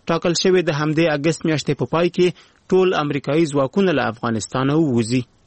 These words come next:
له دې سره هم مهاله د طالبانو له خوا جګړو هم زور اخیستی. هغه جګړه چې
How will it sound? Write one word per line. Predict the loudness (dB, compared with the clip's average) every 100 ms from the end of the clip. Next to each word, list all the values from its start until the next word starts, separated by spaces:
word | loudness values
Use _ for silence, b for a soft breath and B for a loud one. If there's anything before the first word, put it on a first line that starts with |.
| _ 0
له | 0
دې | 2 0
سره | 0 -2 0
هم | 0
مهاله | 0 0 0
د | 0
طالبانو | -2 -2 0 0 0
له | 0
خوا | 0 -2 0
جګړو | 0 0 0 2
هم | 0 0
زور | 2 0
اخیستی. | -2 -6 -8 -2 -4 -4 _ _
هغه | -2 -2 0
جګړه | 0 0 -2
چې | 0